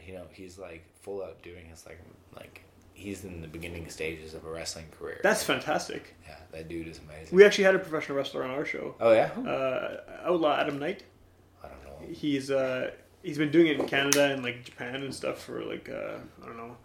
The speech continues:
Speaker 2: almost twenty years, I think.
Speaker 1: Yeah.
Speaker 2: And, uh, I, I just knew him from, uh, from college, actually.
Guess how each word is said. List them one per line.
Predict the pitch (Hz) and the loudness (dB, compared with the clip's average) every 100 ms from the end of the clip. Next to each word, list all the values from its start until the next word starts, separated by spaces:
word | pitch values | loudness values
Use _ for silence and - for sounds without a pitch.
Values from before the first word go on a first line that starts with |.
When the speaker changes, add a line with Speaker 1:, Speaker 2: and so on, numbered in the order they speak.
| - - - _ _ - - | -20 -20 -20 _ _ -20 -14
Speaker 2:
almost | 131 120 | -10 -10
twenty | - 135 123 | -4 -2 0
years, | 131 147 | 0 2
I | 151 | 0
think. | 156 156 | -4 -2
Speaker 1:
Yeah. | 120 107 | 2 2
Speaker 2:
And, | 135 131 | 2 -2
uh, | 123 120 - - - | -2 -4 -6 -10 -2
I, | 147 147 170 | 6 10 10
I | |
just | 160 151 | 8 4
knew | 151 160 | 4 4
him | 151 131 - - | 4 2 -8 -12
from, | - 139 127 | -2 -2 -2
uh, | 120 120 98 67 - - | -6 -6 -8 -10 -14 -18
from | - 131 | -14 -2
college, | 143 160 127 | 4 4 4
actually. | 113 - 117 | -2 -10 -12